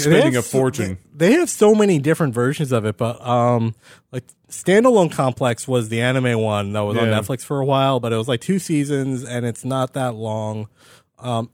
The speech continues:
Speaker 1: that was actually a pretty good take on Ghost in the Shell as an anime format, like, longer form anime.
Speaker 2: Yeah.
Speaker 1: But the, the movies were trash. Um, but yeah, I would actually,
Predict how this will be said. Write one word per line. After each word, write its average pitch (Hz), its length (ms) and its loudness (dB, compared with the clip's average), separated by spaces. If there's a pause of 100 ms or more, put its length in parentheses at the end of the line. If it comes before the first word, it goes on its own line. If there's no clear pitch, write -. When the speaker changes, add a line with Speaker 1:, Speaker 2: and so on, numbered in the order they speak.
(120)
Speaker 1:
that 135 160 0
was 262 100 2
actually 247 320 2
a 175 60 4
pretty 175 400 0
good 156 160 2
take 139 360 0
on 131 280 0
Ghost 123 280 -4
in 131 60 -8
the 117 60 -4
Shell 113 240 -4
as 104 80 -8
an 101 80 -8
anime 98 320 -6
format, 87 480 -12
like, 98 100 -10
longer 101 300 -8
form 98 240 -12
anime. 92 380 -12 (720)
Speaker 2:
Yeah. 123 480 2
Speaker 1:
But 113 260 -6
the, 120 100 -8
the 113 160 -2
movies 170 320 2
were 127 80 -2
trash. 101 720 -6 (100)
Um, 101 560 -4 (240)
but 123 120 -6
yeah, 120 180 0
I 123 60 2
would 139 80 2
actually, 156 400 0